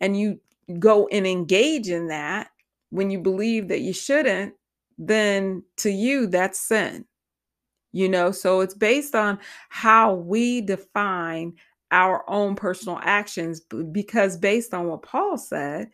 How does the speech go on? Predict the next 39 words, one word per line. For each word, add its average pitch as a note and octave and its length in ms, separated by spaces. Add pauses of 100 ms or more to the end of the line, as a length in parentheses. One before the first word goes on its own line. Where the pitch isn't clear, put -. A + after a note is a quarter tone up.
(320)
is B3 100
that B3+ 160
we'll F#4 240
give D#4 240
our C#4 240
own A#3 220
account, C4 560
keep B3+ 260
the A#3 180 (120)
pri-, - 360
the F3 120
private, G3+ 720
the F3 180
matter F3+ 320
private, F#3+ 640 (600)
and B3 160
then C#4 140
we'll D#4+ 160
give E4 220
our C#4+ 100
own C4 300
account B3+ 480 (120)
before A3+ 380
God. B3 380
The F#3+ 60
biggest C4 360
issue A3 320
is G#3+ 140
salvation. G#3+ 640
The F3+ 80
biggest C4 400
issue G3+ 320
is G3 160
not F#3 240
causing F#3 420 (380)
our F3+ 120
brother F3+ 440
or E3 340
sister F3 720